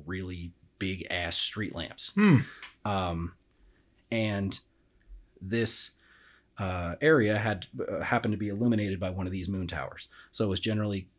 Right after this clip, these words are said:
Speaker 1: considered to be a pretty safe spot.
Speaker 2: Sure, you can see well.
Speaker 1: Um, yeah, like it says, it was a hundred and sixty-five feet above it, casting a silvery white light over a radius of about seven blocks.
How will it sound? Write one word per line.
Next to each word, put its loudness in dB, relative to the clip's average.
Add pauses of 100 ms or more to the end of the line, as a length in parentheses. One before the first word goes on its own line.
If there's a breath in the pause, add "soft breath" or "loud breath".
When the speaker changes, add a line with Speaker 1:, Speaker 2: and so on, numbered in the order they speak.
(160)
Speaker 1:
considered 0
to -6
be -4
a -4
pretty -6
safe -6 (260)
spot. -2
Speaker 2:
Sure, 4
you -2
can -8
see -2
well. -2 (540 loud breath)
Speaker 1:
Um, -2 (1500)
yeah, 4
like -2
it -2
says, -2
it -4
was -6
a -4
hundred 4
and 4
sixty-five 0
feet 0
above 0
it, -6
casting -2
a -2
silvery 2
white -2
light -4
over -4
a -4
radius -2
of -6
about -6
seven -2
blocks. -6